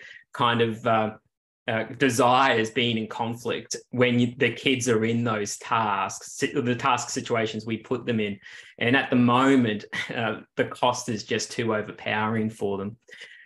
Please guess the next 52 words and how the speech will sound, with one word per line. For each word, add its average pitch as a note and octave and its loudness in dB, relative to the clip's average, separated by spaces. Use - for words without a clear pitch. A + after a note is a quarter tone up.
Uh, A#2 2
so A#2+ 2
the A#2+ 0
co-, - -2
competition A#2 -2
wins A2 -2
out. A#2+ 0
One F#3 4
condition E3 0
we A2+ -4
had C3 -2
is A2+ -8
rather E3+ -2
than G3+ -4
give C3+ -8
them B2+ -4
their A#2 -6
own B2 -4
individual B2+ -4
pieces - -2
and C#3 -2
tasks, F#3 -6
we C#3 6
would D3 2
put E3+ -4
all E3 4
of - 0
the D#3+ -4
pieces C3+ -6
in C3 -2
the A#2 0
middle. C#3 -2
So B2 0
it - -6
was A#2+ -8
like A#2 -2
a G#2+ -4
shared A2+ -2
pool D3 -2
for - -4
the A#2 -2
puppet - -4
and B2+ 0
the B2 -4
child. D#3+ -2
And B2+ -8
we B2 -4
would A#2 -6
say A2+ 0
to A#2 -6
the A2 -6
puppet A2+ -4